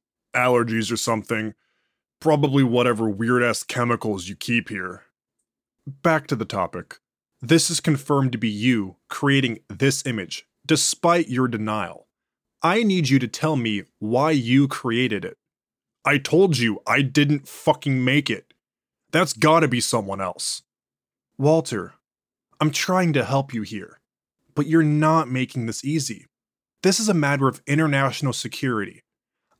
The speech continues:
I need you to, I didn't fucking make it, okay? I don't know where the footage came from.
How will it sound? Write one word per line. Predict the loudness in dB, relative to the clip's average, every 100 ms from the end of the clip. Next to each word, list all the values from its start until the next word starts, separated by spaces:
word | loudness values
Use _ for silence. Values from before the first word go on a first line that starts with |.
| -2
I | 2
need | 2 2 2
you | 4 4
to, | 2 0 -2 0
I | 0 0 -4 4
didn't | 4 6 2
fucking | -2 -2 -2 0 0 4
make | 4 2 0
it, | -6 -4
okay? | -6 -2 0 2 0 -4 _ _ _ _ 0
I | 4
don't | 6 6
know | 4
where | 4 4 4 4 2
the | 0
footage | 0 0 0 -2
came | -2 0 -2
from. | -4 -8 -10